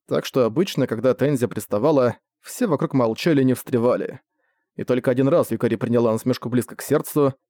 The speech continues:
и откликнулась резко. В тот раз Тензи сказала так: «И когда ты уже свалишь на родину?»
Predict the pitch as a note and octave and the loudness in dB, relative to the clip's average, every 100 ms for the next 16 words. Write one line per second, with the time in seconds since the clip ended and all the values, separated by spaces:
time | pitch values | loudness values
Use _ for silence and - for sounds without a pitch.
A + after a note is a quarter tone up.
0 | _ - A#2 C#3+ - C3 C3 A#2 - B2+ | _ -2 0 0 0 0 0 0 0 -2
1 | - A#2 - - _ _ _ _ _ _ | -2 -6 -8 -10 _ _ _ _ _ _
2 | - - F3 C3+ D3+ C#3+ - C#3+ E3+ B2+ | -10 -2 0 2 2 2 0 0 0 0
3 | A#2+ B2+ B2+ C3 A#2+ C#3+ A2 - _ _ | -2 0 2 2 2 0 0 -8 _ _
4 | _ _ _ _ E3 D#3 C3 G3 D#4 C4 | _ _ _ _ -2 2 2 2 2 2
5 | D3+ C#3+ C3 E3 D3+ B2+ A#2 D2+ G1+ | 2 2 2 2 2 2 2 -2 -8